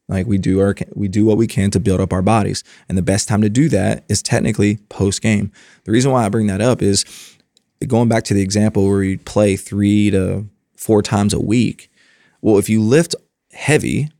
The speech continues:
to have an adaptation on any of the other days, so the rest days, well,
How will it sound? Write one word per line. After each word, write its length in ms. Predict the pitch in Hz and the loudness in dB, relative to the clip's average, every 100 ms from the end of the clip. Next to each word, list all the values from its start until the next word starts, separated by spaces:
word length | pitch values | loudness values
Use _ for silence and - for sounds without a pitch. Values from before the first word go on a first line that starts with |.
| _ _ _ - | _ _ _ -4
to 160 | 110 | -2
have 200 | 107 117 | 0 0
an 60 | 113 | 0
adaptation 680 | 101 107 - 131 - 101 98 - | 0 -2 0 0 0 -2 -4 -4
on 220 | 95 98 98 - | -4 -2 -4 -2
any 260 | 127 123 | 2 2
of 120 | 101 - | 2 -2
the 180 | 104 - | -8 -6
other 300 | 107 151 127 | -2 2 2
days, 480 | 90 62 58 - - _ _ _ _ _ | 0 -4 -4 -6 -8 _ _ _ _ _
so 160 | - | -2
the 120 | 95 95 | -2 0
rest 340 | 104 160 - | 0 0 0
days, 360 | 87 85 85 - _ _ _ - | -2 -2 -4 -8 _ _ _ 0
well, 300 | 123 113 | 2 2